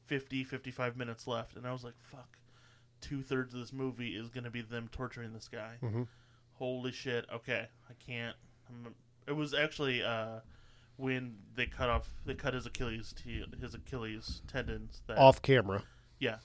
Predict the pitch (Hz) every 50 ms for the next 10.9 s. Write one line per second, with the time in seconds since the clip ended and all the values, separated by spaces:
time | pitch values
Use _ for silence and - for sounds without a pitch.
0 | - - - - - 143 135 131 - 143 135 131 - 131 131 123 123 120 113 113
1 | 113 113 110 110 110 110 110 117 113 110 117 110 - - 110 107 107 113 110 -
2 | - 113 113 110 107 107 110 120 110 - - 104 104 - - 143 131 - - 113
3 | 101 101 - - 101 87 85 87 - - - - - - - - - - - -
4 | - - - - 131 120 113 117 120 127 123 135 131 127 - - 139 131 120 117
5 | 113 110 110 110 113 113 110 - 123 120 117 - 127 113 - - 127 120 117 113
6 | 113 110 110 110 107 107 104 - - 113 107 - - 110 104 101 104 104 - -
7 | - - 113 104 107 - - - - - - - - - - - - - - -
8 | - - - - - - - - - - - - - - - - - - - -
9 | - - 147 151 147 139 131 123 117 113 107 110 113 113 - - - - - -
10 | - - - - - - - - - - - - - - - - 127